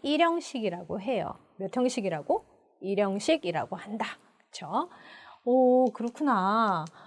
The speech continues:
그러면 아, 우리 떡볶이 양이 소개하는 이 형식 한번 살펴볼까요? 일 형식은 그냥 간단하게 주어 동사, 아주, 아주 엑기스, 그쵸? 주어 동사로 이루어진 문장을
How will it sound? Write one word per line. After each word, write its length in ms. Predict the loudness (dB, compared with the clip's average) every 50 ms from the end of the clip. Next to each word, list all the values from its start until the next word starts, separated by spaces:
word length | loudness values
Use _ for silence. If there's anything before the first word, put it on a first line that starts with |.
| -20 _ _
그러면 880 | -4 4 6 8 8 8 8 8 8 8 10 10 8 8 6 2 -2 -6 -10 -18 -20 -4 4
아, 240 | 8 10 10 10 10
우리 240 | 8 6 6 6 6
떡볶이 400 | 6 6 6 4 0 2 6 6
양이 220 | 6 6 6 4 2
소개하는 800 | 2 0 0 0 0 2 2 2 4 4 6 8 8 8 6 4 2
이 240 | -2 -2 2 6 6
형식 500 | 8 8 6 4 2 2 2 2 2 2
한번 240 | 0 0 0 0 0
살펴볼까요? 720 | 0 -2 0 0 0 -2 -2 -2 -2 0 0 0 0 -2 _ _ _ _ _ _ -2 2
일 100 | 6 6
형식은 480 | 6 6 6 6 4 4 4 4 4
그냥 360 | 4 4 4 4 4 4 2 2
간단하게 460 | 2 4 6 8 8 8 8 6 4
주어 280 | 4 6 6 6 8
동사, 400 | 8 6 4 4 4 4 2 2 -2 _ _ 4
아주, 480 | 8 8 8 8 8 6 6 4 2 2
아주 400 | 6 6 6 8 8 8 8 10
엑기스, 500 | 10 10 8 6 4 4 4 2 0 -2 -2 _ -6
그쵸? 480 | -4 -4 2 4 6 6 8 6 6 4 0 -16 -20 _
주어 240 | 4 8 10 10 12
동사로 440 | 10 10 8 10 10 10 10 10
이루어진 440 | 8 6 6 6 6 4 4 2 0
문장을 640 | -2 -2 0 0 0 0 2 4 6 6 6 6